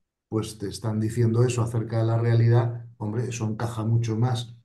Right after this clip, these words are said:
en esta visión espiritual, ¿verdad? Eh, de siempre, que no la física clásica de Newton, ¿no? Y su determinismo, con lo cual,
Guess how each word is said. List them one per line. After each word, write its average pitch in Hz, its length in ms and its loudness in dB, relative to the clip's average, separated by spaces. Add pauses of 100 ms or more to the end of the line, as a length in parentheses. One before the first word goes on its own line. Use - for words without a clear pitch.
(200)
en 113 160 -2
esta 110 240 -2
visión 113 400 2
espiritual, 117 800 2
¿verdad? 117 440 4 (460)
Eh, - 80 -10
de 104 440 -4
siempre, 135 640 4 (380)
que 110 160 2
no 113 220 2
la 110 140 2
física 110 460 0
clásica 110 520 -2
de 101 100 -4
Newton, 123 440 4
¿no? 147 120 4
Y 156 60 2
su 127 160 -2
determinismo, 107 760 2
con 101 160 -2
lo 101 120 -4
cual, 139 300 2